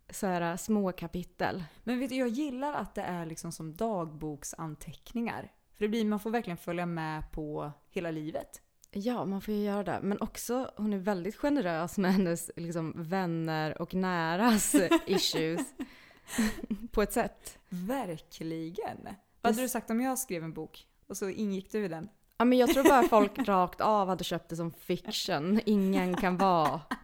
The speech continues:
Speaker 1: den personen på riktigt. <laughs> Yet here I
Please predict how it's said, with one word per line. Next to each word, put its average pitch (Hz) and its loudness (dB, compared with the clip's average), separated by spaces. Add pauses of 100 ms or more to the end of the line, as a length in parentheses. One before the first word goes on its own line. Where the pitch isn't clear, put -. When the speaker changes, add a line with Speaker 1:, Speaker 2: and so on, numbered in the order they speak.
Speaker 1:
den 165 0
personen 156 -2
på - -4
riktigt. - -4 (460)
<laughs> - -8
Yet 190 4
here 202 4
I - -2